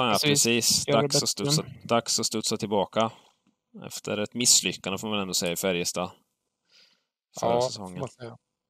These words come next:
Speaker 1: Mm. Och han har sett ganska bra ut på försäsongen, va, Henke?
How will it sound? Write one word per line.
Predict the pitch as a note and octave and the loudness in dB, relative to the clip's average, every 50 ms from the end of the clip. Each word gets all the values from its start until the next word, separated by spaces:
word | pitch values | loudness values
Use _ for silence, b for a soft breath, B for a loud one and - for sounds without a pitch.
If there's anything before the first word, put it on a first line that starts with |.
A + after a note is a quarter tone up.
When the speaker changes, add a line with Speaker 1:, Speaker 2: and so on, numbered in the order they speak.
| _ _ _ - | _ _ _ -16
Speaker 1:
Mm. | G2 G#2 G#2+ A2+ C3 C#3 C3+ _ _ _ | -12 -10 -10 -10 -10 -10 -14 _ _ _
Och | G2+ | -8
han | G#2 A2+ | -4 -2
har | C3 D3 | 0 0
sett | - E3 D#3+ | 0 0 0
ganska | - E3+ C#3+ - A2+ | 0 0 0 0 2
bra | G2 B2 D3 | 4 2 2
ut | D3+ | 2
på | - B2+ | 0 0
försäsongen, | - C#3+ C3 A#2 A#2 G#2+ A2+ G#2 B2 C#3+ | 4 4 4 4 2 -2 -2 -2 0 0
va, | C3 | -2
Henke? | A2+ G2+ G2+ G#2 G#2+ | -2 0 0 -2 -2